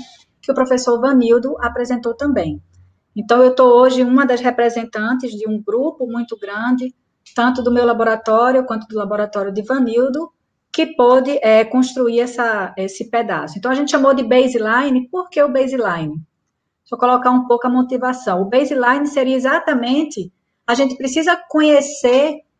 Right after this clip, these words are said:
essa fauna acompanhante da pesca de camarão, especificamente dos peixes, para que a gente possa comparar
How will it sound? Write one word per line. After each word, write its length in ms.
essa 280
fauna 500
acompanhante 680
da 100
pesca 320
de 100
camarão, 520
especificamente 920
dos 280
peixes, 680
para 120
que 80
a 40
gente 320
possa 420
comparar 1000